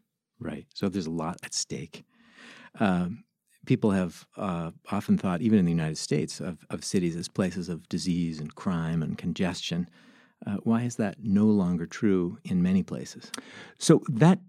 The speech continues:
Speaker 2: didn't happen easily. All right? A boy born in New York City could expect to live seven years less than a boy born in rural America in nineteen hundred, right?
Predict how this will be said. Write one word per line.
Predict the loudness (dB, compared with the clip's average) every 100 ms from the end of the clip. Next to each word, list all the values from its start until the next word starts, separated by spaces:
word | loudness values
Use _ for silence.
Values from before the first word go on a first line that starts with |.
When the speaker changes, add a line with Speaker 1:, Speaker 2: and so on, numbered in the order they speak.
| 2
Speaker 2:
didn't | 4 6
happen | 4 4 4
easily. | 4 0 -6 -8 -2
All | 2
right? | 2 2
A |
boy | 0 6 6 6
born | 6 8
in | 8 8
New | 8
York | 6 4
City | 0 0 0 -4 -4
could | -4
expect | 0 0 2
to | 2
live | 0 0
seven | 4 8
years | 6 6
less | 2 0 0
than | -2
a |
boy | 0 0
born | 2 2 2
in |
rural | 2 2 2
America | 2 2 0 0
in | 0
nineteen | 0 -2 -4
hundred, | -4 -4 -4
right? | -2